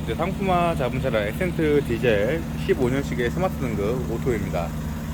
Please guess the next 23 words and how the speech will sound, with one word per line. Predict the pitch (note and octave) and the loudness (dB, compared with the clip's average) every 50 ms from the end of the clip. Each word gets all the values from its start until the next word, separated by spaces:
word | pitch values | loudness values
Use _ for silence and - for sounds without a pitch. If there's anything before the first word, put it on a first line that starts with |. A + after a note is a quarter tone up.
| - - - - - - | -6 -6 -6 -6 -4 -2
흰색 | - G3+ A3 B3 A3+ A#3 | -2 0 2 2 2 2
바디에 | G#3 G3 F#3+ F#3+ F#3+ F#3 F#3 F3+ F3+ F3 | 0 0 0 2 2 2 2 2 2 2
사고는 | - G3+ G#3 G#3 G#3 G3+ G3 F#3+ F#3 F3+ F3+ F3+ E3+ C#3 - | 4 4 4 4 4 0 0 0 0 0 -2 -2 -2 -2 -2
도어 | C3 C#3+ D#3 D#3 D#3 D3+ | 0 2 2 4 2 2
교환 | - - B2 A#2+ A#2 A#2+ B2+ C#3+ | 0 0 2 2 2 2 0 -2
하나 | D3+ - G3 F#3+ F3+ E3 | -4 -4 -2 -2 0 0
있는 | C#3+ B2+ A#2 A2 A#2+ C#3 D3 - | -2 -2 -4 -4 -4 -4 -4 -2
단순 | - C#3 C#3 C#3+ D3 D3 A#2+ | -2 -2 -2 -2 -4 -4 -4
무사고 | A2+ - - F3 E3+ D#3 E3 | -4 -2 -2 0 0 0 -2
차량이시고요. | - E3 D3+ C#3+ C3 A2+ G#2 G#2+ G2+ G#2 G2+ G2 G#2 B2+ D3+ F3+ - - - - - - - - | -2 -2 -2 -2 -2 -4 -6 -6 -6 -6 -4 -4 -2 -2 -2 -4 -4 -8 -8 -8 -10 -8 -8 -6
지금 | - D#3+ D#3+ F3 F3+ F3 F3+ F3 F3 E3+ E3 D#3 | -6 -4 -2 0 2 2 2 2 0 0 -2 -4
상품화 | - G3 G3 G3 G#3+ G#3 F#3+ F3+ E3+ - | -4 -4 -4 -2 0 0 0 0 0 -2
끝나고 | - F#3+ G3 F#3+ F3+ | -2 -2 -2 -2 0
나와서 | D3 A#2+ A2 A#2 B2+ - F3 F3+ E3 C#3 - | 0 0 0 0 0 0 0 0 0 0 -2
전체적인 | - C3+ D3 D3+ F3 E3+ E3+ D#3 D#3 D3+ C#3+ | -4 -4 -2 -2 0 -2 0 0 0 -2 0
외관 | A2+ G#2+ - - D3 | -2 0 0 0 -2
상태는 | D3 C#3+ D3 D3 D3 C#3+ C#3 C#3+ C#3 C#3 | -2 -2 -4 -4 -4 -2 -2 -2 -2 -2
상당히 | D#3 D#3 D#3 D#3+ D#3 D3+ | -4 -2 -2 -2 -2 -2
훌륭합니다. | D3 C#3+ E3+ E3 D#3 D#3 D#3+ E3 E3 C3+ A#2+ G2+ A2+ C#3 D3+ - - - - - - - - - - | -2 -2 -4 -4 -2 -2 -2 -2 -2 -2 -2 0 0 -2 -4 -4 -6 -6 -6 -6 -6 -6 -6 -6 -2
일단 | - F#3 F#3 F3+ F3+ F3 E3+ - | 2 4 4 4 4 4 2 2
보조석 | - C#3+ C#3+ F3 F3+ F#3 - | 0 0 2 2 0 0 -2
쪽에서부터 | - F3 D#3+ E3 D#3 E3 D3 - - D3 | 0 2 2 4 4 4 2 0 -2 -4
시작해서 | - - E3+ E3 D#3+ E3 D#3+ D3+ B2+ B2 C#3 | 0 0 0 2 2 0 2 2 4 4 2